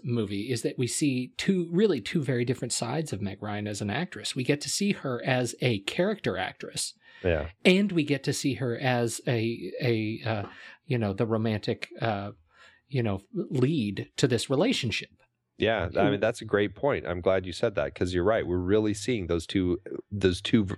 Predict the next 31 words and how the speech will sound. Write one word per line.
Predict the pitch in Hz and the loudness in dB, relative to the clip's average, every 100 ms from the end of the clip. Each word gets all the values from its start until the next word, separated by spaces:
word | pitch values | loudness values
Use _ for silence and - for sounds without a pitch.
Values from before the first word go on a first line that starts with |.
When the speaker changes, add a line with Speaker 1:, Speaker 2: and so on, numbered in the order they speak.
| - | 2
Speaker 2:
ways | 92 92 90 | 4 4 2
of | 82 | 0
her | 90 | 0
playing | 80 92 98 | 2 2 2
these | 90 80 | 0 0
roles. | 85 104 - - - | 2 2 0 -6 -6
Speaker 1:
She | - 165 | 0 0
has | - 156 139 - | 2 2 2 2
enormous | 151 143 147 185 208 - | 2 4 2 2 2 -2
comic | - 139 123 113 | -2 -2 0 0
range | 113 101 95 113 - - | -2 -2 -2 -2 -4 0
and | 151 196 139 135 | 2 2 0 0
a | 180 | 0
really | 151 175 214 | 0 0 0
sensitive, | 185 214 - 123 107 113 - | 0 -2 0 0 0 -4 -4
uh, | 147 127 - | -2 -2 0
a | 139 | -2
sort | - 156 | 0 -2
of | 135 | 0
approachable | 131 - 151 175 - 110 | -4 0 2 2 0 -2
side | 101 117 107 107 | 0 0 0 0
that | - | 0
makes | 135 120 | -2 -2
you | 196 | -2
just | 190 - | -4 -4
have | 160 | -4
a | 175 | -4
total | - 233 247 | 2 2 2
crush | - - 311 - | 0 0 0 0
on | 170 110 | -2 0
her. | 107 107 - | 0 0 -4